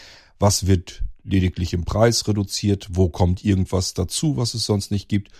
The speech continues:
Und welche besonderen Editionen gibt es? Also Dinge, die es nur an Halloween zu dann achtundvierzig Stunden gibt und weder davor noch danach jemals wieder.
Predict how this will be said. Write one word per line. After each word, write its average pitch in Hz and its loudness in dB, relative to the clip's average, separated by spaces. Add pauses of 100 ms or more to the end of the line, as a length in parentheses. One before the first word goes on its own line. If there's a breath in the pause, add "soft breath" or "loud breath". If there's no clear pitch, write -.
(120 soft breath)
Und 131 -2
welche 117 0
besonderen 104 2
Editionen 101 2
gibt 98 -2
es? 95 -2
Also 90 -2
Dinge, 98 2 (380 loud breath)
die 101 0
es - -4
nur 123 6
an 90 -2
Halloween 95 0
zu 90 0 (300)
dann 87 0 (100)
achtundvierzig 104 -2
Stunden 101 0
gibt 139 -2 (480 loud breath)
und 101 6
weder 95 4
davor 101 2
noch 95 0
danach 87 -2
jemals 87 -2
wieder. 80 -6